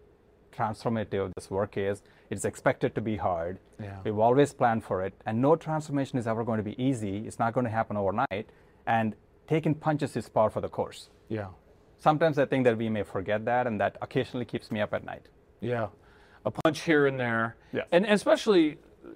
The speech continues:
Speaker 2: you're speaking to your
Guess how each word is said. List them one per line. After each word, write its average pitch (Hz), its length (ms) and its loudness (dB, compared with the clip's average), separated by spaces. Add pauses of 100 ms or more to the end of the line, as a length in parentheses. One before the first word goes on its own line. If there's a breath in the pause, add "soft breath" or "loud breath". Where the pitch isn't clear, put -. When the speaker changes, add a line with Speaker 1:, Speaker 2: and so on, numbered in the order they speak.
Speaker 2:
you're 147 380 2
speaking 131 540 -2
to 120 460 -2 (160)
your 117 520 0